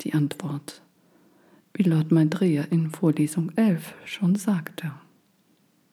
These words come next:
Es ist ein Gefühl größter, erfüllender Liebe.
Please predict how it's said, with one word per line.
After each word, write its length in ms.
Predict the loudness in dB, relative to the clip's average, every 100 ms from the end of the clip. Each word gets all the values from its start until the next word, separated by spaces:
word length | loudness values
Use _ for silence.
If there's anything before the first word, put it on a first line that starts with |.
| _ _ _ _ _ -12
Es 180 | -4
ist 260 | -2 -2 2
ein 180 | 6 6
Gefühl 600 | 4 0 0 0 0 -4
größter, 800 | -10 -6 -4 -4 -6 -4 -4 -6 -20 _ _ _ _
erfüllender 800 | -8 -8 -4 -2 0 0 -2 -4
Liebe. 520 | -4 -6 -6 -8 -16